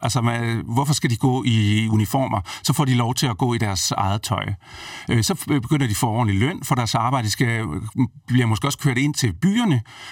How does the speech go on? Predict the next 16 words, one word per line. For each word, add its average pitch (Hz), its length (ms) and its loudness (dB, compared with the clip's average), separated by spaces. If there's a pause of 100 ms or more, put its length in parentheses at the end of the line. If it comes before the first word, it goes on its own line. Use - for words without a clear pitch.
(140)
øh, 120 140 0
og 110 220 2
arbejde 135 240 0
i 104 40 2
nogle 92 140 0
beskyttede 123 400 0
værksteder, 120 720 -2
eller 98 500 -2
dem, 123 120 2
der 127 60 0
kan, 139 300 -4
ude 131 180 2
i - 20 0
nogle 104 200 0
fabrikker. 147 480 -2 (540)
Men, 120 400 2